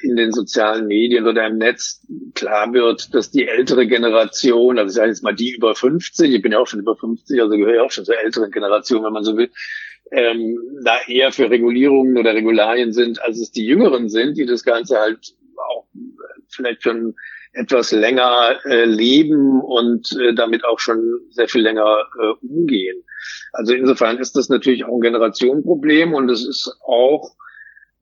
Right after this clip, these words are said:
ähm, sagen wir mal, vielleicht auch ein bisschen die Arroganz, die es zum Teil auch gerade in den sozialen Medien von denen gibt, die schon sehr lange dabei sind, die glauben, sie wissen alles, sie können alles, ähm, und auf Leute, die sozusagen neu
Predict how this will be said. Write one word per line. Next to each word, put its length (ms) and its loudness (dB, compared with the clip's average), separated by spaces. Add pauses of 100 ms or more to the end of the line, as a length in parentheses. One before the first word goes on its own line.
ähm, 880 2 (200)
sagen 200 2
wir 100 2
mal, 180 2
vielleicht 280 0
auch 100 2
ein 120 -4
bisschen 320 0
die 140 0
Arroganz, 580 0
die 80 -4
es 180 -6
zum 200 -6
Teil 260 2
auch 260 0
gerade 280 2
in 100 -2
den 160 -2
sozialen 600 0
Medien 340 0
von 160 -2
denen 200 0
gibt, 200 -14
die 80 -4
schon 180 -6
sehr 140 2
lange 240 0
dabei 400 2
sind, 340 -2
die 80 -14
glauben, 320 0
sie 160 -12
wissen 240 -8
alles, 380 -2
sie 100 -10
können 320 -6 (140)
alles, 320 -2 (520)
ähm, 220 0
und 200 -4
auf 120 -2
Leute, 360 2
die 100 -2
sozusagen 680 0
neu 540 2